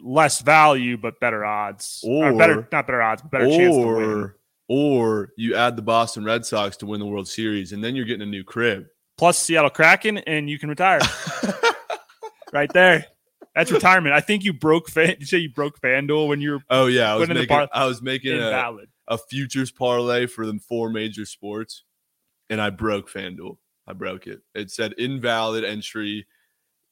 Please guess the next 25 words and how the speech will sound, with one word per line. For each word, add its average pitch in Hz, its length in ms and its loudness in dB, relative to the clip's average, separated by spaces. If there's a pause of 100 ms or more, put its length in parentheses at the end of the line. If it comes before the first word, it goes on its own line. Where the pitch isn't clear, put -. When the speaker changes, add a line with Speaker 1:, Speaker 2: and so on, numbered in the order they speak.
(200)
Speaker 2:
One 131 380 -2
unit 127 340 -2
paid, 113 340 -2
I 104 100 -4
think, 104 200 -12
twelve 104 320 -6
million 98 320 -10
dollars - 400 -14
or - 40 -20
something - 260 -18
like 69 180 -18
that. 65 240 -12 (240)
Speaker 1:
Does 170 260 -6
FanDuel, 233 640 0
like, 151 100 -4 (160)
Speaker 2:
<laughs> - 200 -16
Speaker 1:
do 180 200 -2
where, 180 300 0
like, 151 160 -8
DraftKings, 143 640 0
where 151 80 -2
you 147 100 -6
can 131 180 -12
cash 143 440 2
out, 127 400 2